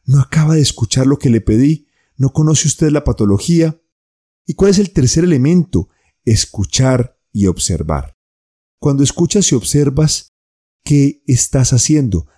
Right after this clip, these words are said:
Demuestras respeto por ese ser humano, demuestras interés y te permite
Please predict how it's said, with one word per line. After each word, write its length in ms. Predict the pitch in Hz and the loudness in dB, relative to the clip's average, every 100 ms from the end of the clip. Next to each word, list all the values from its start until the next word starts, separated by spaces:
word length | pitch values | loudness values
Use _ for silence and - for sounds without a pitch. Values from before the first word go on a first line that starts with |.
| _ | _
Demuestras 920 | 113 107 101 120 139 - - 147 139 - | -2 0 2 2 2 0 0 0 0 -4
respeto 760 | - 101 - - 123 113 139 131 | -2 0 0 -2 0 0 0 0
por 160 | 113 | 2
ese 160 | 98 113 | 2 2
ser 200 | 120 113 | 2 2
humano, 400 | 113 131 135 95 _ _ _ | 2 2 0 -2 _ _ _
demuestras 720 | 117 127 143 156 - 175 165 | -2 0 2 2 0 0 0
interés 720 | 165 143 - 107 143 147 - _ _ _ | 2 2 2 2 2 2 -4 _ _ _
y 120 | - 113 | -4 0
te 180 | 110 | 0
permite 880 | - 98 95 104 123 127 - 85 - | 0 0 0 2 2 0 0 -2 -2